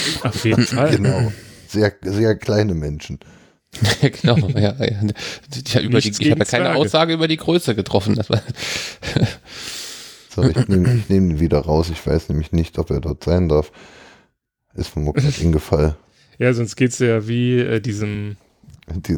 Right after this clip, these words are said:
Speaker 2: die,
Speaker 1: Jetzt
Speaker 2: die,
Speaker 1: weiß ich gar
Speaker 2: der,
Speaker 1: nicht, mit
Speaker 2: der
Speaker 1: dem
Speaker 2: dem Affen
Speaker 1: Affen.
Speaker 2: die Kamera, äh,
Speaker 1: <laughs> hinter, hingestellt hat, ja.
Speaker 2: Hat man, glaub ich, in Folge drei schon, oder?
Speaker 1: Keine Ahnung. Also ich hab's, es ist mir nur gerade eingefallen, weil ich hab hier das Terrorgruppe-Album liegen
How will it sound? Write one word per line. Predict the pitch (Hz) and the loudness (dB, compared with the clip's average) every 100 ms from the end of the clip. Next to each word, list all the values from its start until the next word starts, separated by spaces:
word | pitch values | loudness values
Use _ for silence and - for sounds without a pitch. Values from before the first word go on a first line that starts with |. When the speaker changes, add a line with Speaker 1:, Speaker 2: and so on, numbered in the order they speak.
| 82 | -2
Speaker 2:
die, | 85 | -2
Speaker 1:
Jetzt | 82 - | -2 -2
Speaker 2:
die, | |
Speaker 1:
weiß | 85 131 | 0 0
ich | - | 0
gar | 135 | 0
Speaker 2:
der, | - | 0
Speaker 1:
nicht, | - | 0
mit | 127 | 2
Speaker 2:
der | |
Speaker 1:
dem | 123 92 | 4 4
Speaker 2:
dem | |
Affen | 76 | 2
Speaker 1:
Affen. | 113 107 | 2 -2
Speaker 2:
die | |
Kamera, | 98 113 107 87 82 90 | 0 2 2 2 0 -2
äh, | - 143 80 123 180 160 165 - _ _ | -2 0 -2 0 0 0 -4 -8 _ _
Speaker 1:
<laughs> | - | -12
hinter, | 120 160 139 135 - | -2 0 2 0 -2
hingestellt | 135 131 143 123 - 113 110 | -2 0 2 0 2 0 0
hat, | 110 | -2
ja. | 110 117 - - - | -2 -2 -6 -20 -10
Speaker 2:
Hat | - 113 | -2 0
man, | 151 | 2
glaub | 117 117 | 2 2
ich, | 107 | 2
in | 95 | 0
Folge | - 101 98 | 2 2 2
drei | 107 110 | 0 2
schon, | 107 - 71 | 0 -2 -4
oder? | 98 175 - _ _ _ _ _ _ _ _ _ _ _ _ _ _ _ _ _ | -2 -4 -6 _ _ _ _ _ _ _ _ _ _ _ _ _ _ _ _ _
Speaker 1:
Keine | - 95 104 | -6 -4 -2
Ahnung. | 101 104 98 - | -4 -6 -10 -2
Also | 113 113 | 0 2
ich | 98 | 2
hab's, | 120 123 - - - - | 2 0 -4 -8 -10 -6
es | 110 | 0
ist | 120 123 | 0 2
mir | 120 | 2
nur | 123 | 2
gerade | 120 107 113 | 4 4 4
eingefallen, | 110 123 127 123 113 | 2 2 2 2 4
weil | 107 | 2
ich | 104 | 2
hab | 117 - | -4 -2
hier | 117 | 2
das | 110 - | 2 0
Terrorgruppe-Album | - 135 139 - 110 113 - 113 107 101 | -2 2 2 0 -2 0 2 2 2 0
liegen | 104 104 131 | 0 0 -2